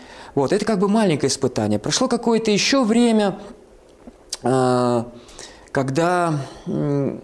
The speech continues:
я пришел на работу, и стал вопрос, э, что я должен соблюдать определенный день, который я поклоняться должен Богу. И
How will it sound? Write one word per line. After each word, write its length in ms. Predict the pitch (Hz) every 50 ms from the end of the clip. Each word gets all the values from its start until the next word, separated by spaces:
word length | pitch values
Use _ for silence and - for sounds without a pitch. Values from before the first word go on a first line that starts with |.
| - -
я 760 | - 143 135 147 147 143 143 139 135 131 127 123 117 104 - 117 - - - - - - - - - - - -
пришел 280 | - 127 123 - 147 139
на 120 | 131 123
работу, 680 | 120 127 127 139 170 190 185 185 - 135 135 127 123 120
и 280 | 120 117 117 120 120 113
стал 280 | 113 - - 139 127 120
вопрос, 640 | 123 120 120 - 139 165 170 165 160 - - - - - - - - - - - - - - -
э, 580 | 113 120 117 113 110 110 110 107 104 101 101 110
что 180 | - - - 131
я 120 | 120 120
должен 460 | 120 131 131 117 120 120 120 117 107 - - - - -
соблюдать 540 | - - 123 123 123 123 123 123 120 -
определенный 640 | 120 117 - 123 120 123 120 120 123 120 117 117 113 110
день, 480 | 110 135 147 156 156 151 147 139 123 - - - - -
который 260 | - 113 - 117 117
я 60 | 113
поклоняться 580 | 113 113 - - - 120 117 117 117 113 - -
должен 360 | 110 120 120 110 110 120 120 123
Богу. 520 | 135 160 175 175 165 156 151 151 147 151 - - - - - - - - - - - - - - - - -
И 580 | 139 135 135 131 131 127 127 123 120 117 113